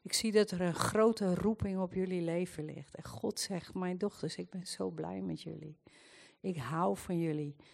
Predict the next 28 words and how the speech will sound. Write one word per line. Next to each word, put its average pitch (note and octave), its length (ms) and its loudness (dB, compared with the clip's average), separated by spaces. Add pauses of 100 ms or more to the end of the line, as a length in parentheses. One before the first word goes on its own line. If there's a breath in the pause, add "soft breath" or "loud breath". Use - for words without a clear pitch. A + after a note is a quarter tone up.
(140 loud breath)
Ik F3 220 -2
bescherm F#3 720 2
jullie. E3 300 4
Ik - 80 -12
ben E3 160 0
altijd F3 420 -2
om G3 220 -2
jullie F#3+ 280 0
heen. E3 380 -4
Maar - 220 -8
ik F#3+ 100 -8
ga - 200 -4
jullie D#3+ 280 0
machtig D#3 480 -2
gebruiken." E3 760 -6 (680 loud breath)
Dus - 320 -6 (240 loud breath)
je D#3 120 2
krijgt D#3+ 380 0
van E3+ 200 0
God - 320 -2
de - 80 -2
Vader G3 520 -2
een D3 300 -2
dikke F#3+ 380 -2
knuffel F3+ 500 -2
en D3+ 100 -2
een C#3 180 -2
dikke D3+ 280 -8